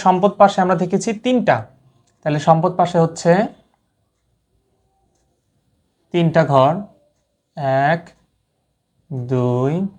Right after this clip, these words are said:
এবং তিন। এই তিনটা ঘর হবে সম্পদ পাশে, দায় পাশে হচ্ছে দুইটা ঘর। তাহলে এখানে মাঝখানে একটা ঘর হবে, সেটা হচ্ছে ওই যে যেহেতু সমান সমান, মানে এই যে সমান সমান, এই সমান সমানের জন্য একটা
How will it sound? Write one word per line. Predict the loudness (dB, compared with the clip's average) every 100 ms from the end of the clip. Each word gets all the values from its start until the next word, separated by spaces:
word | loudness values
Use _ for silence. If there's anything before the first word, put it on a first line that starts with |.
| _ _ _ _ _ _ _
এবং | -8 -4 -4 -4 -10 _ _ _ -6
তিন। | -4 -4 -8 -16 _ _ _ _ _ _
এই | -8 -4
তিনটা | -2 2 2 4
ঘর | 4
হবে | 2 0 -2
সম্পদ | -2 -4 -2
পাশে, | 0 0 0 0 -2 -8 _ _
দায় | 2 4 4 0
পাশে | -4 -4
হচ্ছে | -4 -4 -2 0
দুইটা | 2 2 0
ঘর। | -4 -8 _ _ _ _ _ _ _ _ _
তাহলে | -4 -2 -2 -6
এখানে | -2 2 4
মাঝখানে | 2 2 0 0
একটা | 0 2
ঘর | 4
হবে, | 4 0
সেটা | 0 -2
হচ্ছে | -2 -4 -4 -4 -12 _ _ _ _
ওই | -2
যে | 2
যেহেতু | 2 2 0 2
সমান | 2 2
সমান, | 0 -2 0
মানে | -2 -2
এই |
যে | -4 -4
সমান | -4 -4
সমান, | -2 -4
এই | -4
সমান | -4 -4
সমানের | -2 -4
জন্য | -2 -4
একটা | -2